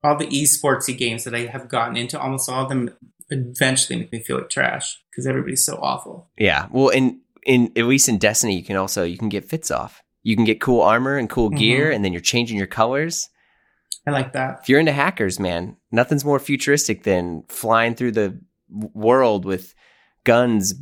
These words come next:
Speaker 2: you know, wearing a cool helmet with neon out of it.
Speaker 1: Warframe. Have you seen, have you heard of Warframe?
Speaker 2: Oh, yeah.
Speaker 1: That, those, those are some outfits in that game.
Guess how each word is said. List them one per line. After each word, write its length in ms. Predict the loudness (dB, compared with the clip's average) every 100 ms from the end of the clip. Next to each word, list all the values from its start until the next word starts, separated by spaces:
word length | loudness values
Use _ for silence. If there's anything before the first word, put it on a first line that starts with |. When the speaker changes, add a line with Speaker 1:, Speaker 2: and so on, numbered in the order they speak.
| -16 -12 -2
Speaker 2:
you 140 | 2
know, 420 | 2 0 -2 -8 _ _
wearing 440 | -8 2 4 4 2
a 60 |
cool 300 | -2 0 2
helmet 440 | 2 2 0 -2 -6
with 260 | -12 -14 -20 -20 _ _ -20 _
neon 420 | 0 4 4 4 2
out 140 | -4
of 100 | -6
it. 200 | -10 -12 _ _
Speaker 1:
Warframe. 540 | -4 2 2 2 -2 -2
Have 100 | -2
you 60 |
seen, 300 | 0 0 -2
have 120 | -6 -6
you 40 |
heard 120 | -6
of 60 | -4
Warframe? 560 | -2 -4 -6 -10 -10 -10 _ _ _ _ _ _ _ _ _ 2
Speaker 2:
Oh, 100 | 4
yeah. 340 | 2 -2 -8 _
Speaker 1:
That, 320 | 2 2 -2 -8
those, 540 | 0 2 4 0 -4 -10
those 320 | -6 -4 -4
are 60 | -6
some 160 | -4
outfits 400 | -4 -4 -8 -8
in 60 | -6
that 240 | -6 -8 -12
game. 260 | -16 -16